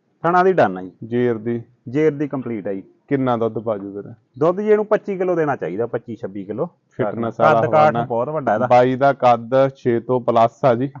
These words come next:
Speaker 1: ਹਾਂਜੀ, ਤੇ
Speaker 2: ਤੇ
Speaker 1: ਕੱਦ
Speaker 2: ਉਸ
Speaker 1: ਬਹੁਤ
Speaker 2: ਹਿਸਾਬ
Speaker 1: ਵੱਡਾ।
Speaker 2: ਨਾਲ ਜੱਜਮੈਂਟ ਲਾਇਓ
Speaker 1: ਤੇ
Speaker 2: ਕਿ ਬਾਈ ਦੇ
Speaker 1: ਸੀਲ ਠੰਡੀ
Speaker 2: ਮੋਢੇ
Speaker 1: ਬਹੁਤ
Speaker 2: ਦੇ ਨੇੜੇ
Speaker 1: ਜ਼ਿਆਦਾ।
Speaker 2: ਆਉਂਦੀ ਹੈ।
Speaker 1: ਹੂੰ।
Speaker 2: ਹਵਾ
Speaker 1: ਸੀਲ
Speaker 2: ਉਸ
Speaker 1: ਠੰਡੀ।
Speaker 2: ਪਾਸੇ ਕਰਦੀ ਬਾਈ।
Speaker 1: ਹਾਂਜੀ।
Speaker 2: ਚੈੱਕ ਕਰੋ ਹਵਾਨਾ, ਫਿਟਨੈਸ ਵਾਲਾ।
Speaker 1: ਬਾਕੀ ਇਹਦੇ ਟਾਈਮ ਵੀ ਵੇਖ ਲਓ ਕੀ ਆ,
Speaker 2: ਸਹੀ
Speaker 1: ਤਿੰਨ ਕੁ
Speaker 2: ਗੱਲ
Speaker 1: ਵਜੇ
Speaker 2: ਹੈ।
Speaker 1: ਹੋਣਾ ਜੀ।
Speaker 2: ਲਗਭਗ ਤਿੰਨ ਕੁ
Speaker 1: ਛੇ
Speaker 2: ਵਜੇ
Speaker 1: ਵਜੇ
Speaker 2: ਵੀਡੀਓ
Speaker 1: ਚਵਾਈ
Speaker 2: ਬਣਾ
Speaker 1: ਕਰਨੀ
Speaker 2: ਰਹੇ ਆ।
Speaker 1: ਆਪਾਂ
Speaker 2: ਤਿੰਨ
Speaker 1: ਜੀ।
Speaker 2: ਘੰਟੇ ਚਵਾਈ 'ਚ ਬਾਕੀ ਨੇ।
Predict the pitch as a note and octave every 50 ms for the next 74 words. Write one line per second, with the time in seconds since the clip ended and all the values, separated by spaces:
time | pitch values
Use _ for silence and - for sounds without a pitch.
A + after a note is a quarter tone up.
0 | A2 C3+ C3+ C#3 A#2+ A#2 A#2 - C#3+ - D#3 D3+ D3+ D3+ C3+ C3+ D3 D#3 - -
1 | D#3 D3 C#3+ C3+ C3 C3 B2 A#2+ B2 A#2+ A#2+ A#2+ A#2+ B2 A#2+ A#2 B2 A#2+ A#2 A2+
2 | A2+ A#2 A#2 C#3+ - D3+ - A#2+ A#2 A#2+ A#2+ F#3 G3 F#3+ F3 F#3 F#3+ G3 A3 A3+
3 | D#3+ C#3 C#3 C#3+ C3+ B2+ B2 A#2 A2+ A#2 A2+ A2+ A2 G#2+ B2 C3+ B2 B2 B2+ B2
4 | A#2 A2+ G#2+ G#2+ G2 _ _ _ _ - C3+ C3 B2+ C#3+ D3 D3 D3 F3+ F3+ D#3
5 | E3+ D#3 D#3 - - B2+ G#2+ G#2 G2+ F#2 F#2 G2+ G2 G2 G#2+ B2 - B2+ C3 B2
6 | G#2+ G#2 - C3+ B2 - - F#2+ G2+ G2+ G#2 G2+ G#2 A#2 G#2+ A2 A2 G#2+ G#2 G2
7 | G2 - _ _ - C#3+ C3+ B2+ B2 B2 A2+ G#2+ - A#2+ G#2 D#3 E3+ E3 - F#3
8 | F#3+ F#3 F#3+ F#3+ E3+ - E3+ E3 D#3+ D#3+ E3 E3+ F3+ E3 E3+ E3 D3+ D3 D#3+ D#3
9 | C#3 C#3+ D#3 D#3 E3 D#3+ C3 A#2+ B2 A#2+ A2+ A2 A2 - - - C3+ C3 A#2 A2+
10 | A2 A2 _ _ _ _ _ _ _ _ _ _ _ _ _ _ - B2+ B2 A#2
11 | A#2 A2 A#2 A2+ C#3 C3 A#2+ B2 B2+ C3 - _ _ - B2 B2 A#2+ B2 D3+ D#3
12 | E3 E3 E3 E3+ F3 F3 - - E3+ E3 E3 D#3+ D3 D3+ B2+ A2 G#2+ G#2+ G#2+ A#2
13 | B2 B2+ - B2 C#3+ C#3 C#3 C#3+ C#3 D#3+ D#3+ D3 D3 C#3+ C3 C3+ B2+ B2+ B2 B2
14 | A#2 A#2+ C#3 C3+ C3 A#2 A2 - - G#2+ G2+ G2+